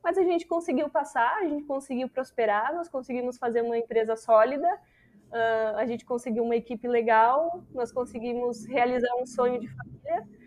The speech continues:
saindo tranquilamente, sabendo que a empresa tá em boas mãos, então a gente entende que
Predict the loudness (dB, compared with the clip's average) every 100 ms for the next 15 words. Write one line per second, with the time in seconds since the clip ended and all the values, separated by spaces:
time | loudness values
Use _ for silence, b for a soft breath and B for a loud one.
0 | b b _ _ 2 4 4 2 0 0
1 | 0 6 6 4 -4 -4 -4 -2 -2 -4
2 | -6 -6 -4 -2 -2 -2 -4 -2 0 0
3 | -2 -4 -4 -6 -8 -8 -6 -6 -6 -8
4 | -6 -6 -6 -8 -8 -10 -10 _ -10 -8
5 | 2 2 2 -4 -6 -6 -6